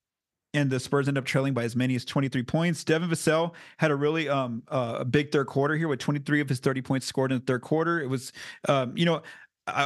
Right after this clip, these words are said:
I was listening to, um, um, the San Antonio Express News podcast, um, I, I think it's Spurs, Spurs Insiders, and they were talking about that, you know, how, how Devin had that, that historic mark, and it was something that no, no other Spurs player has done, which is really, which is really, um, impactful. I think that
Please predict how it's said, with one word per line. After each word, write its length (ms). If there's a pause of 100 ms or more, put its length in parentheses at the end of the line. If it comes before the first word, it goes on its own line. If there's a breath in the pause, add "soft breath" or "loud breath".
I 40
was 160
listening 280
to, 200
um, 240
um, 360
the 80
San 140
Antonio 200
Express 280
News 200
podcast, 600
um, 240
I, 40
I 340
think 120
it's 260
Spurs, 220
Spurs 200
Insiders, 340
and 60
they 40
were 80
talking 220
about 180
that, 180
you 60
know, 100
how, 200
how 120
Devin 240
had 140
that, 120
that 140
historic 360
mark, 260
and 60
it 40
was 100
something 220
that 80
no, 160 (160)
no 140
other 100
Spurs 260
player 220
has 120
done, 280 (180 loud breath)
which 140
is 100
really, 240
which 220
is 100
really, 240
um, 260 (200)
impactful. 360
I 60
think 160
that 220